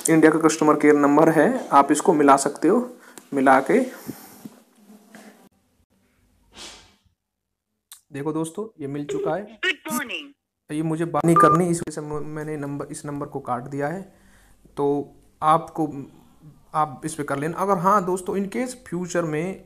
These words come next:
Speaker 1: ये number change हो जाता है तो आप कैसे check करेंगे? आप, आप कोई से भी राज्य हो या फिर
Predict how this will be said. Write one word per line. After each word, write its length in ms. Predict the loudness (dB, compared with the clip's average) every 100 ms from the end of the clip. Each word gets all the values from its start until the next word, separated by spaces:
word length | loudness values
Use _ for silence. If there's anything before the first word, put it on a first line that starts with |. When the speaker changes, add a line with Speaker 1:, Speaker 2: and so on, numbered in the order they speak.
| _
Speaker 1:
ये 140 | -6 -4
number 280 | -4 -4 -6
change 280 | -4 -4
हो 60 | -4
जाता 220 | -4 -4
है 40 | -6
तो 80 | -6
आप 160 | -8 -6
कैसे 220 | -4 -4
check 200 | -6 -6
करेंगे? 200 | -6 -4
आप, 140 | -4
आप 160 | -4 -6
कोई 180 | -4 -4
से 140 | -4
भी 100 | -4
राज्य 340 | -2 -4 -2
हो 240 | -2 0 0
या 120 | -2
फिर 200 | -6 -10